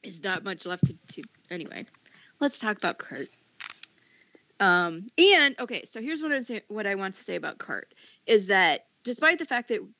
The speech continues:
yes, there's quite a bit less of Kurt in this season, the beginning arc of his is really great. And even though I always want more Kurt, it's a full fleshed out arc of, of, you know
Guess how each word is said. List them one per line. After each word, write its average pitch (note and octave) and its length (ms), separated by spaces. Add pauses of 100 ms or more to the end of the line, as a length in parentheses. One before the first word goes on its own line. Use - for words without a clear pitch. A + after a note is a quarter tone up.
yes, - 320
there's F3+ 420 (240)
quite B3+ 320
a A#3+ 40
bit G3 180
less F3 280
of G3 100
Kurt - 300
in F#3 100
this F#3 140
season, E3+ 420 (1080)
the G#3+ 80
beginning B3+ 840 (300)
arc F#3 420
of G3+ 120
his F3+ 500
is F#3 260
really G#3 600
great. F3+ 640
And G3 560 (580)
even B3 180
though A3 140
I F#3+ 260
always G#3+ 280
want G#3 140
more F#3 140
Kurt, F#3 420 (520)
it's D4+ 160
a D4+ 60
full C#4 240
fleshed A#3 340
out G#3+ 360
arc - 340 (140)
of, F#3+ 160 (1040)
of, F3+ 260
you G#3 80
know F3+ 420